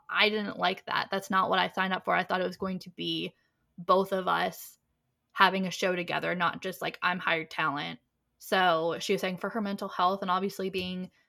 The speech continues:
them being family, she wants to step away. Now, they have had spats before where, well, once before where it's been kinda like this, and they said, like, they didn't know if Frenemies was gonna come back or not.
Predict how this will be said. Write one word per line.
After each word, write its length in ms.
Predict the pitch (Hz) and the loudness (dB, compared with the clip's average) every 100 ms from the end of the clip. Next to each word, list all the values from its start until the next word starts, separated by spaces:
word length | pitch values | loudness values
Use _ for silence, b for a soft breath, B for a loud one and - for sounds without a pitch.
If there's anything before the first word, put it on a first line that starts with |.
| _ - | _ -2
them 160 | 190 185 | 0 0
being 180 | 180 | -4
family, 480 | - 180 170 165 160 | -2 -2 -2 -4 -6
she 160 | - 180 | -6 -4
wants 180 | 175 - | -4 -4
to 40 | |
step 180 | 180 170 | -4 -2
away. 340 | 170 147 160 b b b b | 0 0 0 b b b b
Now, 380 | 233 262 269 254 | 6 8 8 6
they 120 | 233 | 4
have 280 | 214 277 311 | 6 6 6
had 600 | 285 294 233 214 190 208 - _ _ _ _ _ | 4 4 4 2 -2 -12 -20 _ _ _ _ _
spats 420 | - - 175 185 - | -12 2 4 4 0
before 360 | 202 185 185 | -8 -2 0
where, 380 | 190 175 170 - _ _ _ - | 2 2 0 -4 _ _ _ -10
well, 280 | 190 180 170 | -6 -6 -4
once 340 | 196 190 - | -4 -4 -6
before 460 | 190 - 185 185 175 | -10 -6 -2 -2 0
where 140 | 170 | -2
it's 140 | 185 | -2
been 180 | - 190 | -2 -2
kinda 180 | 196 214 | 0 2
like 180 | 220 226 | 2 2
this, 200 | 240 233 | 0 0
and 100 | 196 | -2
they 120 | 190 | -4
said, 220 | - 180 | -4 -4
like, 180 | 175 175 | -4 -2
they 100 | 185 | -4
didn't 180 | 185 170 | -2 -2
know 160 | 165 185 | 0 0
if 100 | - | 0
Frenemies 300 | 226 240 240 | 0 2 0
was 100 | 233 | -2
gonna 140 | 240 | -2
come 140 | 247 | 0
back 180 | 240 240 | 0 0
or 100 | 240 | 0
not. 340 | 240 247 247 | 2 4 2